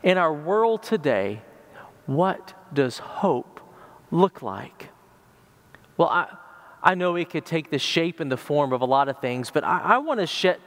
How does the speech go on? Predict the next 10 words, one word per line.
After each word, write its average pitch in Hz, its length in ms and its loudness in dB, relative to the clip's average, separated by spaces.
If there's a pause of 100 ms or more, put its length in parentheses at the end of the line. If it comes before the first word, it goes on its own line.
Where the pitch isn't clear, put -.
(340)
share 208 360 4
with 147 240 -2
you 165 260 2
that, 120 260 2
um, 113 260 0 (300)
and 147 120 2
suggest 175 760 -2
that 123 220 0 (480)
perhaps - 600 0
hope - 480 -4